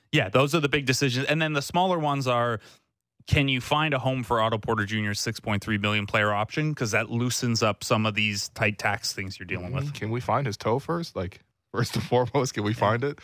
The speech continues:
Speaker 1: That's almost a
Speaker 2: Uh,
Speaker 1: million per toe now, now that he's <laughs> got only nine.
Speaker 2: Um, yeah, in Canadian dollars, I think it actually is. Um,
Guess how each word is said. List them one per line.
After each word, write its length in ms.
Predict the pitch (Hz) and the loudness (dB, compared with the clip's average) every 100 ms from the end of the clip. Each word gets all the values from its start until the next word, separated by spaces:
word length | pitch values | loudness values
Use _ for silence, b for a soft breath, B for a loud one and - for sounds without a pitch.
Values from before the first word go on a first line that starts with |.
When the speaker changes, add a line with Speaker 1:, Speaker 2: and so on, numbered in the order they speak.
| B | B
Speaker 1:
That's 160 | 196 269 | 2 4
almost 260 | 247 185 | 4 2
a 60 | 104 | 2
Speaker 2:
Uh, 40 | |
Speaker 1:
million 300 | 101 - 185 | 2 0 -2
per 140 | 185 180 | -2 0
toe 260 | 214 254 | 2 2
now, 300 | 170 110 107 | 2 0 0
now 220 | 110 127 | 0 0
that 120 | 139 147 | 0 -2
he's 260 | - 160 | -2 -4
<laughs> 200 | - - | -6 -4
got 140 | - 139 - _ _ _ - | -2 -2 -4 _ _ _ -8
only 340 | 143 165 151 143 | -4 -2 -2 0
nine. 340 | 135 - 127 - B 185 175 120 101 | -4 -4 -8 -8 B -12 -12 -6 0
Speaker 2:
Um, 540 | 101 98 98 98 101 - - | 2 2 0 -2 -4 -10 -6
yeah, 140 | 123 | -2
in 100 | 92 | -2
Canadian 340 | 90 92 110 123 | -2 -4 -2 0
dollars, 280 | 131 139 | -2 -2
I 60 | 120 | -2
think 180 | 123 113 | -2 -2
it 80 | 101 | -2
actually 340 | 107 107 101 | -2 -4 -4
is. 160 | 80 92 b b | -4 -8 b b
Um, 300 | 104 196 190 | 2 2 0